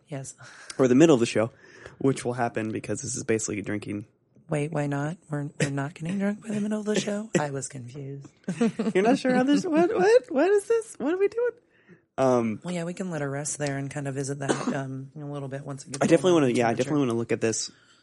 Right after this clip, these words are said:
Speaker 2: in a little bit and see if it kind of tastes different
Speaker 1: Mm-hmm.
Speaker 2: because I'm getting such a wine
Speaker 1: Vibe off of it.
Speaker 2: vibiness.
Speaker 1: Yeah, yeah.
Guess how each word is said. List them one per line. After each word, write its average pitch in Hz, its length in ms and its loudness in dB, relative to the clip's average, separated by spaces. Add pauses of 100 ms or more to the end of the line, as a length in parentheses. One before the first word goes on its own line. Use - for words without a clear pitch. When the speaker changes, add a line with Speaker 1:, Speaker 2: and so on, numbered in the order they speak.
(500)
Speaker 2:
in 135 140 2
a 139 80 2
little 113 180 0
bit 101 320 -2 (580)
and 120 160 -2
see 120 360 -4
if - 260 -8
it - 120 -6
kind 110 180 -4
of 107 100 -8
tastes - 380 -6
different 247 400 -2 (320)
Speaker 1:
Mm-hmm. 165 140 -10 (480)
Speaker 2:
because 135 300 -2
I'm 147 100 2
getting 123 180 0
such - 200 -6
a 120 60 -4
wine 110 720 -6 (1120)
Speaker 1:
Vibe 123 260 -8
off 127 220 -12
of 127 60 -8
it. 120 40 -4
Speaker 2:
vibiness. 120 840 -2
Speaker 1:
Yeah, 139 80 -4
yeah. 131 80 -4